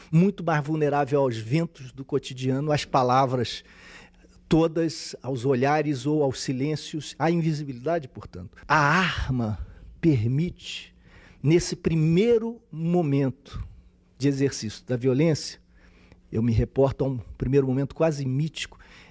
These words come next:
em que o jovem ainda hesitando, vacilando, aponta essa arma para alguém,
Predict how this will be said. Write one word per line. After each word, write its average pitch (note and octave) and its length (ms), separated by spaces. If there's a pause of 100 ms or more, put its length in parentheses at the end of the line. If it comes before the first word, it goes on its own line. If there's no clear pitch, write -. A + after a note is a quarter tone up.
em C3 100
que C#3+ 440
o C3+ 80
jovem C3 420
ainda C3 260
hesitando, A#2+ 680 (320)
vacilando, B2 680
aponta C#3 540 (100)
essa A2+ 300
arma B2 180
para B2 120
alguém, C3+ 260